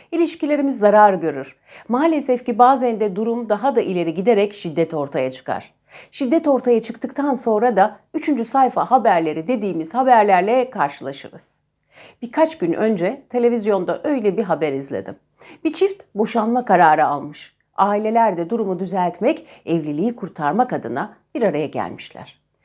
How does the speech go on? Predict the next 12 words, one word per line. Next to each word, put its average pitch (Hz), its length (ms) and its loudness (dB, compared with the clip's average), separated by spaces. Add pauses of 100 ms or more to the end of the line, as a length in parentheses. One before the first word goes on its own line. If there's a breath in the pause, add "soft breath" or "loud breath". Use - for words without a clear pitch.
(280 loud breath)
Dünürler 320 640 6
bir 285 100 0
araya 254 240 2
geldiklerinde 202 840 0
konuşmalar 233 560 0
esnasında 175 760 0 (240 loud breath)
nasıl 302 480 0
bir 175 200 0
öfke 185 360 0
nöbeti 180 360 0
meydana 196 420 0
geldiyse 220 760 2